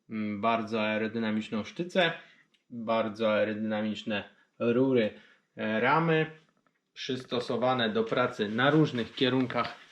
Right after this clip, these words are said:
wiatru. Co ciekawe, B M C podaje, że ta rama stworzona jest w sposób uwzględniający sztywność tutaj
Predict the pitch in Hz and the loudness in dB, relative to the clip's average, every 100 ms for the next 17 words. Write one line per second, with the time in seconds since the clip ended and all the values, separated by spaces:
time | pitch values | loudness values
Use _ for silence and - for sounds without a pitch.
0 | - - _ 123 139 120 - 123 - 170 | -20 -20 _ 4 4 4 0 -6 -4 0
1 | 185 180 165 170 165 147 147 135 151 151 | 2 2 2 2 2 4 2 2 -2 -2
2 | 139 127 131 139 131 123 117 113 - - | 0 2 4 4 2 2 2 2 -6 -4
3 | 135 139 123 123 135 - - - - - | 0 2 4 4 2 0 -10 -20 -20 -20
4 | - - - 127 127 135 131 123 127 - | -18 -18 -4 0 2 4 4 4 0 -6
5 | - - - - 131 127 127 120 - _ | -20 -20 -20 -4 -4 2 0 0 -8 _
6 | - - - _ - 131 131 135 139 127 | -20 -20 -20 _ -4 -4 0 2 4 2
7 | 127 131 127 135 135 131 127 113 - - | 2 4 4 2 0 -2 0 -2 -2 -6
8 | - 139 127 117 110 - - 127 127 123 | 0 0 2 0 -2 -8 -8 -4 -2 0
9 | 107 | 0